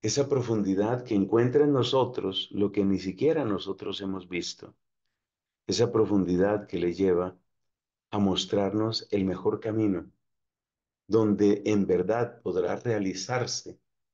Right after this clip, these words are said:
todo lo que nosotros somos. Alabemos al Señor por esta palabra. Bendigámoslo por su misericordia. Y ahora, pues,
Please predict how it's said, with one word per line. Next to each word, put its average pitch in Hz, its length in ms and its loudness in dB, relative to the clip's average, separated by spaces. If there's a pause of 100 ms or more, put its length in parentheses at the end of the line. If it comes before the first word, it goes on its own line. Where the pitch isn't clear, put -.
(120)
todo 98 240 4
lo 92 140 0
que 92 100 -4
nosotros 87 520 -4
somos. 80 560 -10 (1600)
Alabemos 113 520 4
al 110 120 0
Señor 104 480 0
por 87 140 -4
esta - 300 -6
palabra. 90 580 0 (1000)
Bendigámoslo 101 680 2
por 98 140 -6
su 98 140 -6
misericordia. 87 960 -4 (1400)
Y 113 100 4
ahora, 123 500 4 (1300)
pues, - 540 -2